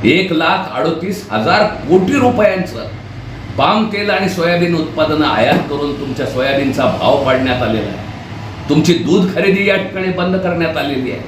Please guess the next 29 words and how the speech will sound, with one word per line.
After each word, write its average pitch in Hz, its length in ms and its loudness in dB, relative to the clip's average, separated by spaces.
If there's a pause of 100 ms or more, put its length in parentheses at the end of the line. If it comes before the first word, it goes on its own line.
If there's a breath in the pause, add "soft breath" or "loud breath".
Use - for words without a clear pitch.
(480)
अनुदान 170 420 4
सरकार 185 400 -4
देत 170 300 -6
नाही. 147 140 -6 (560)
दुष्काळी 147 440 2
परिस्थितीमध्ये 143 680 -4
शेतकऱ्यांना 143 560 -4
कसली 127 320 -2
मदत 156 420 4
या 165 80 4
ठिकाणी 151 340 -2
देत 143 320 -2
नाही. 127 120 -6 (680)
आपल्या 110 320 2
पोटातील 117 720 -2
आग 117 220 2 (1000)
ही 104 80 0
जरा 113 220 2
आपल्या 113 280 2
डोक्यामध्ये 113 540 -2
भिनू 110 320 -2
द्या 117 180 2 (720)
आणि 117 280 0
या 127 120 4
ठिकाणी 120 380 -2
आपल्या 113 340 -2
हक्काचा 110 500 -2
पुकारा 113 420 2
करण्याकरता 113 840 -4